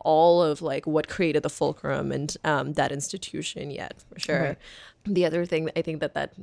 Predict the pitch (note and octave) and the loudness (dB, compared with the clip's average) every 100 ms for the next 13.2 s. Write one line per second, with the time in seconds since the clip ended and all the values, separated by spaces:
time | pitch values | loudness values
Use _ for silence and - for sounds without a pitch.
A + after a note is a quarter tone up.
0 | - E3 D3 D3 C#3+ - - D#3+ - E3 | -6 -2 0 0 -2 -6 -4 -4 -4 -6
1 | - D3+ - D3 - E3+ D#3+ E3 E3+ F#3 | -4 -6 -6 -16 -4 0 0 0 0 0
2 | F#3 E3+ D#3+ D3+ D#3+ C#3+ C#3+ D3 D#3+ F#3+ | 0 0 2 2 2 0 -2 -2 0 0
3 | A3+ _ - F#3+ F3+ G3 G#3 B3 G3+ G3+ | -2 _ 0 0 4 4 6 8 8 8
4 | F3+ F3+ E3 D#3+ F#3 F#3+ F3 E3+ F#3+ F#3+ | 6 6 4 2 2 4 4 4 2 4
5 | D3+ D3 D3+ D#3 - - - _ _ _ | 4 4 0 -2 -4 -16 -20 _ _ _
6 | _ _ _ _ - F3+ F#3 - F3+ F#3+ | _ _ _ _ 0 4 4 2 6 8
7 | F#3 G#3 G#3 B3+ A#3+ F#3 F#3 F3 G3+ G#3+ | 10 8 6 4 2 0 0 2 4 4
8 | F#3 D3+ D#3 D#3 D#3 D3 D3 - _ G3+ | 2 2 4 6 6 4 0 -10 _ 4
9 | F#3+ F3+ - - D#3 E3 D3 D#3 E3 D#3+ | 6 6 4 2 0 0 0 0 2 2
10 | D#3+ G3 - F#3 F3 E3 C#3 C#3+ D3 D3+ | 2 -2 0 0 2 0 -2 -2 -2 -2
11 | C#3 C#3+ - G#3+ A#3+ F4+ G#4+ C4 G#3 F#3 | -4 -6 -2 0 2 0 -2 0 0 0
12 | F#3 E3 D3+ E3 E3 - F3 D3+ - E3 | 2 2 2 0 0 -4 -4 -4 -4 -4
13 | D3+ D3+ | -2 -4